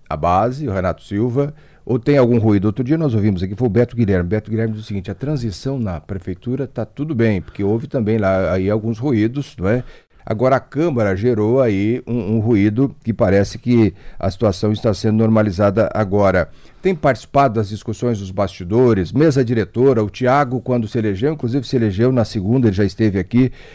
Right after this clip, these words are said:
pra falar daquela votação expressiva, mais votada da história de Cascavel. Vai lembrar que o Thiago alcançou quatro mil duzentos e quarenta e três votos, o Thiago Almeida vai pro segundo mandato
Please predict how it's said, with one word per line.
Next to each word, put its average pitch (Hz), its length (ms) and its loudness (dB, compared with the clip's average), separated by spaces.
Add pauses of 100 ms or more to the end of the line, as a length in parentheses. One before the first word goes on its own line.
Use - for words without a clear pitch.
(240)
pra 107 160 0
falar 113 260 4
daquela 107 280 2
votação 101 360 0
expressiva, 104 640 0
mais 107 240 4
votada 104 400 0
da 107 60 4
história 110 360 2
de 95 80 -4
Cascavel. 107 640 2 (800)
Vai 98 80 -2
lembrar 98 320 2
que 104 80 -6
o 101 60 -2
Thiago 95 520 0
alcançou 95 460 0
quatro 101 320 0
mil 98 160 2
duzentos 92 320 -2
e - 40 -12
quarenta 90 280 0
e 90 60 -4
três 90 200 -2
votos, 107 300 0
o 98 40 -10
Thiago 87 280 -2
Almeida 92 460 2
vai 92 180 2
pro 87 140 -10
segundo 95 280 -2
mandato 98 560 2